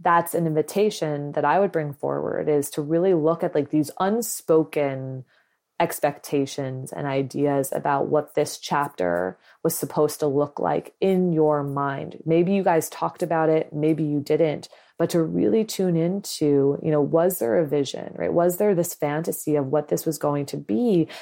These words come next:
that is not, a-, it's not actualized, right? And how much of that have we talked about, right? Does your partner know how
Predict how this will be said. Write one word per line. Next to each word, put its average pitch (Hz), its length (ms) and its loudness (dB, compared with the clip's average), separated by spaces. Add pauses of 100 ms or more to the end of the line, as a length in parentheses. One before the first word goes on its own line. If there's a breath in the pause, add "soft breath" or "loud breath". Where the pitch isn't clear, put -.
(120 loud breath)
that 170 140 4
is 156 160 2
not, 156 380 -2
a-, 165 120 0 (220)
it's - 400 0
not 175 140 2
actualized, - 840 -4
right? 175 180 2
And 175 300 2
how 185 240 0
much 185 400 0
of 202 140 0
that 151 340 -2
have 156 220 -2
we 151 100 0
talked 147 360 -6
about, 170 320 -8 (340 loud breath)
right? 160 220 4
Does 180 220 4
your 180 100 2
partner 170 600 -4
know 170 340 0
how 156 580 0